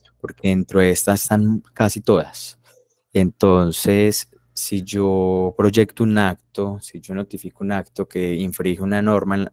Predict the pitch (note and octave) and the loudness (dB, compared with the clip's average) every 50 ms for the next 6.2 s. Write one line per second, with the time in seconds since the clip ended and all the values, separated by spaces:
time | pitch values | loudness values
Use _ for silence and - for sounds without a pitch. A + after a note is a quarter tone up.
0 | _ - G2 F2+ F2 F2+ F2 - - F2+ F2 E2+ F2+ F#2 F#2+ - - F2+ E2+ - | _ -10 -8 -6 -4 -6 -6 -2 -2 -2 0 2 2 0 0 0 -2 0 2 2
1 | G2 - - - - - E2 E2 F2 E2 - - - - F#2+ F2+ - - F2+ F2 | 2 2 2 0 2 2 0 0 0 -6 -8 -8 -4 -4 -4 -4 -2 -4 -4 -4
2 | E2 - - - G2 F#2 F#2 F#2 F2+ E2+ - F#2+ F#2+ - _ - - - - _ | -4 -4 -4 -2 -2 -2 0 -2 -4 -4 -4 -6 -6 -6 _ -20 -20 -20 -20 _
3 | _ _ _ _ _ _ _ _ _ - - F#2+ F2+ F2+ F2 F2 E2+ E2 D#2+ - | _ _ _ _ _ _ _ _ _ -8 -6 -2 -2 -2 -2 -2 -6 -8 -12 -14
4 | - _ _ _ _ _ _ _ _ _ - G2+ F#2 - - G#2 F#2+ - - G2+ | -18 _ _ _ _ _ _ _ _ _ 0 0 0 2 2 0 2 2 0 0
5 | F#2+ G2 F#2+ F2+ - - G2 F#2+ - - F2+ F2 E2+ E2 E2+ F2+ F#2 F#2 E2 F2 | 2 2 0 0 2 2 0 0 2 0 0 2 2 2 0 0 0 0 0 2
6 | F#2 G#2+ A2+ G2+ | 2 2 2 0